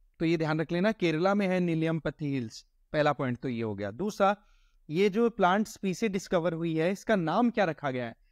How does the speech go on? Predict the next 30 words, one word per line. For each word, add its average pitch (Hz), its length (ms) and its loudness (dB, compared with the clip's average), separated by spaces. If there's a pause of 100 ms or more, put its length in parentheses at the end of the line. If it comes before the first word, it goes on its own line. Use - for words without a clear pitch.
(100)
इसका 190 240 0
नाम 170 280 0
रखा 156 220 -2
गया 156 160 0
है, 170 60 0
यहाँ 151 120 0
पर 170 120 -2
आप 165 160 2
देख 139 180 -6
सकते - 260 -4
हो, 196 160 0 (320)
स्टेलरिया 202 840 2 (360)
मैक्लिनटोकी 170 1000 0
है। 110 140 -12 (420)
ठीक 226 200 0
है, 226 120 2
स्टेलरिया 165 680 0 (180)
मैक्लिनटोकिया। 151 840 -2 (540)
ये 180 120 2
नाम 202 260 2
किसके 226 280 -2
पीछे 185 280 -2
रखा 160 220 -2
गया 139 160 -2
है? 156 120 -2 (380)
देखो 214 140 0
नाइनटीन 175 540 2
एटी 214 260 0
थ्री 208 260 -4
में 180 300 0